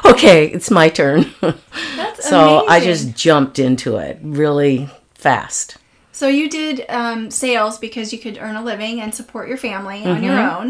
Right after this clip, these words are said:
Speaker 2: and then
Speaker 1: Mm-hmm.
Speaker 2: you met Mark. But where did the dream of becoming an actor come from?
Speaker 1: Oh, so I think, I think that was really kind of bred in me through my mother and from my mother. Um, we,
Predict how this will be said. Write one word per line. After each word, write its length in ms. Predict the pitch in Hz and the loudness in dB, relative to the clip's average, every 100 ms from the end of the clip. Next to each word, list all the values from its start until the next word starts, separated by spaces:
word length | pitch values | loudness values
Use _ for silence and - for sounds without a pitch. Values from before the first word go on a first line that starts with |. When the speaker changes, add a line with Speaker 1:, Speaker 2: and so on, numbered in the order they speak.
| 262 | -2
Speaker 2:
and 220 | 185 185 | -2 -2
then 60 | 196 | -2
Speaker 1:
Mm-hmm. 60 | |
Speaker 2:
you 60 | 247 | -2
met 160 | 277 247 | -2 -6
Mark. 420 | 208 185 226 - _ _ _ _ _ _ _ - | -8 -10 -12 -18 _ _ _ _ _ _ _ -8
But 280 | 233 - - _ - | -8 -8 -20 _ -14
where 400 | 233 277 320 359 | -8 -4 -4 -4
did 160 | 339 277 | -6 -4
the 100 | 240 | -4
dream 440 | 247 254 262 254 | -6 -4 -2 -2
of 120 | 233 | -4
becoming 380 | 233 233 233 226 | -8 -8 -8 -8
an 80 | 208 | -10
actor 300 | 190 - 220 | -12 -12 -14
come 220 | 214 208 | -12 -12
from? 440 | 208 - - 226 _ - - | -12 -14 -14 -16 _ -12 -2
Speaker 1:
Oh, 380 | 170 165 135 - - - - | 0 0 -2 -8 -20 -20 -16
so 460 | - 302 277 262 - | -2 4 6 6 6
I 160 | 349 | 4
think, 340 | 370 - 440 - | 2 2 2 2
I 120 | 269 392 | 0 0
think 320 | 415 311 220 | 0 -2 4
that 260 | 240 233 | 4 4
was 240 | 208 190 185 | 2 -2 -2
really 560 | 214 226 226 208 - - - - | 0 2 2 0 -4 -16 -20 -14
kind 280 | 180 190 190 | -4 -2 -2
of 200 | 151 - | -6 -4
bred 300 | 156 160 170 | 2 4 4
in 180 | 160 147 | 2 0
me 280 | 147 147 - | 2 0 -4
through 300 | - - 165 | -12 -6 -4
my 180 | 147 | -2
mother 400 | 139 131 113 90 - _ _ - | 0 0 -2 -8 -14 _ _ -12
and 120 | 143 | -10
from 260 | - 160 147 | -2 0 0
my 120 | 120 | -2
mother. 360 | 113 110 - - _ _ _ _ - - | -4 -8 -12 -20 _ _ _ _ -20 -12
Um, 420 | - 156 156 156 | -2 2 2 0
we, 600 | - 170 214 214 220 220 | -6 -4 0 2 2 0